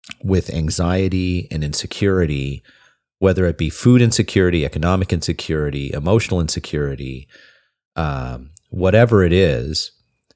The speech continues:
are so overwhelmed by the now that they can't even think about the future. And the now is no deep pleasure for them. It's just a series of endless crises. You know, sometimes it's not that. Sometimes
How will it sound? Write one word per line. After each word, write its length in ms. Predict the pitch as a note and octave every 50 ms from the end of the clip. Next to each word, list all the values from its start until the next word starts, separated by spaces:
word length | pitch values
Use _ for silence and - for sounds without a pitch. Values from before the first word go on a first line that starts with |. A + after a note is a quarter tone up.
| _ _ _
are 100 | F#2 F#2
so 420 | - - - - C3 C3+ D3 C#3+
overwhelmed 880 | - A2+ G#2+ G2+ G#2+ G2 E2+ G2 G2+ A2+ A#2+ G#2 F2+ E2 D#2+ D#2+ D2+ - -
by 280 | - D#2+ F2 F2+ F2 E2
the 100 | D#2+ E2
now 600 | E2 E2+ F#2+ B2 B2 F#2+ B1+ C2 C#2 D#2+ - - _ _ _ _ - - _ _ _ _ _
that 60 | - E2
they 100 | G#2+ G#2
can't 200 | - C3 B2 A#2+
even 160 | A2 G2+ G2
think 220 | - - D#3 D#3+
about 240 | D3+ - G2 E2 -
the 80 | F2+ -
future. 380 | - F2+ E2+ E2 - F#2 E2+
And 180 | - E2 F2+ G2
the 60 | F#2+
now 260 | F#2 G#2 A#2+ C#3 D3+
is 160 | B2 G2+ F#2
no 200 | G2+ A2 A2 A#2
deep 280 | G#2+ F2+ A2+ A#2 A2+ -
pleasure 400 | - - A#2 D#3+ F3 D#3+ B2+ F#2
for 180 | - - F2+ D#2
them. 380 | D2 C#2+ A1+ G#1 G#1+ - - - _ _ _ _ _ _ _ _ _ _ _ _ _ _ _
It's 200 | - G2 F#2+ -
just 260 | - A#2+ G#2 - -
a 60 | G#2 F#2
series 560 | - - B2+ A#2 A2 A2 G#2+ G2+ G#2 F#2 F2+
of 160 | F#2+ D#2+ - -
endless 520 | G#2+ G2+ G2+ F#2+ F#2+ F#2+ F#2 E2+ - -
crises. 840 | - - - F2 G2 G#2 - - - - - - - F#2 - - - _ - - - - _ _ _ _ _ _ _ _ _ _ _ _ _ _ _ _ _ _ _ _ _ _ _ -
You 80 | F#2+
know, 100 | D#2+ E2
sometimes 500 | D#2+ - - F2 - F#2 F2+ F#2 E2+ E2+
it's 160 | G2+ - - -
not 260 | A#2+ C#3 - - D#2+
that. 220 | E2+ C#2+ - -
Sometimes 680 | - - E2+ E2 - - F2 F2 F2 F2 E2+ - -